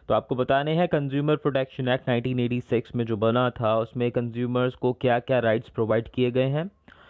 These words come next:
And इसके बाद आपको बताना है कि कौन-कौन सी कंप्लेंट्स के regarding कंज्यूमर, कंज्यूमर फोरम में कंप्लेंट फाइल कर सकता है। तो बहुत ही सिंपल क्वेश्चन है और इस टॉपिक को आप इंपॉर्टेंट के तौर पर लिख लीजिए।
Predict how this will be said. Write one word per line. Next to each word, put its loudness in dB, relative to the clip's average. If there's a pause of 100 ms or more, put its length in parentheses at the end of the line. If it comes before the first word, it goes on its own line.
(260)
And 0
इसके -2
बाद 0
आपको -4
बताना 0
है 0
कि 0
कौन-कौन 0
सी -6
कंप्लेंट्स -2
के 0
regarding 0 (140)
कंज्यूमर, 0
कंज्यूमर -2
फोरम 0
में -2
कंप्लेंट -4
फाइल 0
कर -4
सकता -2
है। -4 (600)
तो -16
बहुत 0
ही -2
सिंपल -2
क्वेश्चन -2
है 0 (420)
और 2
इस 0
टॉपिक -2
को -2
आप -2
इंपॉर्टेंट -2
के -2
तौर 0
पर -4
लिख -4
लीजिए। -4